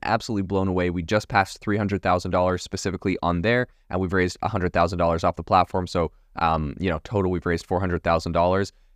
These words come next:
Really, really amazing, and this is really gonna enable us to expedite, um, our development, our go-to-market strategies, and make A I Box a huge success. So we have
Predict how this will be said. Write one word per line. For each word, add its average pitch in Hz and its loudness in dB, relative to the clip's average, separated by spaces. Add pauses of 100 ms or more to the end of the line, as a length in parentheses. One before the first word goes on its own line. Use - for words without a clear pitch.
Really, 135 2
really 117 2
amazing, 95 0
and 90 0
this 92 -6
is 90 -6
really 92 0
gonna 90 0
enable 87 0
us 85 -2
to 85 -4 (120)
expedite, 92 0 (300)
um, 85 -2
our 87 0
development, 101 0 (320)
our 85 2
go-to-market 87 0
strategies, 90 0
and 87 -2
make 85 -2
A 85 -2
I 80 0
Box 80 -2
a 85 -4
huge 80 -4
success. - -6
So - 0
we 110 2
have 127 2